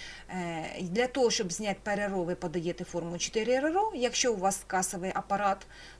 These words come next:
Р Р О, тобто ви маєте стаціонарний, ви йдете до, м, Ц С О і розриваєте з ними договір, і потім на основанні цього розірваного договору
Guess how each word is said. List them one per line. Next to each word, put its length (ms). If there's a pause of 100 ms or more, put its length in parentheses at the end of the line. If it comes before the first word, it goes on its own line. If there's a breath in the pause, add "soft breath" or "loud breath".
(120)
Р 140
Р 140
О, 220
тобто 420
ви 460
маєте 540
стаціонарний, 840
ви 160
йдете 460
до, 360
м, 420 (120)
Ц 120
С 180
О 200
і 80
розриваєте 500
з 60
ними 200
договір, 460 (480 loud breath)
і 140
потім 500 (120)
на 180
основанні 480
цього 440
розірваного 560
договору 520